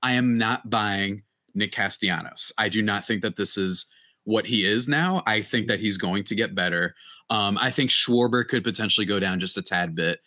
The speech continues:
um, potentially, but I think overall this team could go crazy.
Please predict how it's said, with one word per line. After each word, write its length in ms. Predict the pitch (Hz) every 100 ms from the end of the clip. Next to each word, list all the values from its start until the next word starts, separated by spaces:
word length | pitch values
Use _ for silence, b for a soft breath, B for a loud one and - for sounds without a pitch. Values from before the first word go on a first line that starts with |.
| b b b
um, 260 | 98 87 85
potentially, 640 | 90 90 92 - 90 87 -
but 300 | 127 117 90 - _ _ _ -
I 80 | 113
think 220 | 131 120
overall 580 | 123 117 107 110 120 120
this 240 | 107 - -
team 180 | 127
could 180 | 113 120
go 160 | 101 104 - -
crazy. 520 | - 113 104 98 92